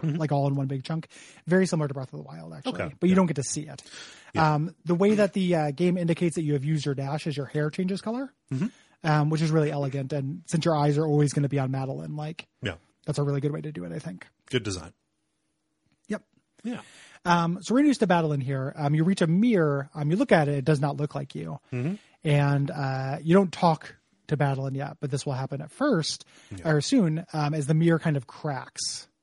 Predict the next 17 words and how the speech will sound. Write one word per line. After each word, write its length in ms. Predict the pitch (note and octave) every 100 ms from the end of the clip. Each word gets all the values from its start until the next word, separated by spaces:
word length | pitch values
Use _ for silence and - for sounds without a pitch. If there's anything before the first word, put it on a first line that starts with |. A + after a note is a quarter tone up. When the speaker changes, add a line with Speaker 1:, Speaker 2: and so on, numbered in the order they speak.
| _ _ _ _ _ _
Speaker 2:
here. 440 | _ - - D#3+ D#3+ _ _
Speaker 1:
Yeah. 140 | A#2 F#2+ - _ _
Speaker 2:
And, 420 | D#3+ C#3+ C#3+ C#3 D3
uh, 220 | D3+ C#3
some 200 | - G3+
of 80 | F#3
the 100 | F3
other 200 | D#3+ D3+
fields 440 | - D#4 A3+ E3
that 100 | D#3+
have 100 | D3+
been 140 | D3+ D3+
in 120 | C#3+
the, 200 | C#3+ D3
this 200 | C#3+ C#3
zone 420 | F3 D3 C#3+ C#3
are, 220 | D#3 D3+